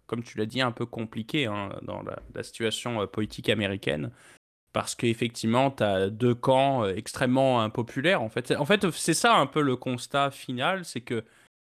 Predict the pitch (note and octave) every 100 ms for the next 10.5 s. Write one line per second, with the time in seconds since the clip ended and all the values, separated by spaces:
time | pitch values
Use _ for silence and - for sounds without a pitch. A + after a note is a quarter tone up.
0 | _ _ - G#2+ A2+ C#3+ E3 D#3 C#3 C#3
1 | C#3 B2+ - F3+ G3+ F3 A#2+ A2+ A2 A#2+
2 | B2 A#2+ D#3+ D#3+ C3 B2+ A#2+ A2 - B2
3 | - A#2+ G#2+ A2+ A2 A#2 G2+ - - _
4 | _ - C3 C3 B2+ B2 A#2+ B2 - D3
5 | C#3 - D3+ C#3+ C#3 - G#2 A2 B2+ C#3
6 | C3+ B2+ - A2+ G#2+ A2 - C#3+ A#2+ C#3
7 | - D3+ C3 C3+ C3 D#3 F3+ G#3 - A#2+
8 | C3 B2+ - C3+ C3 C3 C3 D#3+ D#3 -
9 | A2+ A#2 C3 B2 - A#2+ - C3+ A2+ -
10 | A2+ C#3+ D3 C#3